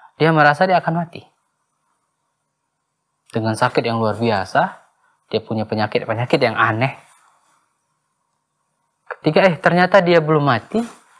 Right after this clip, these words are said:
dia berhasil selamat, eh, dari masa-masa sulit, masa-masa kritisnya. Lalu dia mengatakan apa? Sebelumnya dia dengan, eh, apa namanya,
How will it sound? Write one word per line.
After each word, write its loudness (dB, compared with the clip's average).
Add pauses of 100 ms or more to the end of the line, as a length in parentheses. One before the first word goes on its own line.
(220)
dia 2
berhasil 4
selamat, 2 (240)
eh, 4
dari 0 (640)
masa-masa 2
sulit, -2
masa-masa -2
kritisnya. -4 (1700)
Lalu -2
dia -2
mengatakan -4
apa? -8 (480)
Sebelumnya 0
dia 2
dengan, -4 (540)
eh, -4 (100)
apa -2
namanya, -4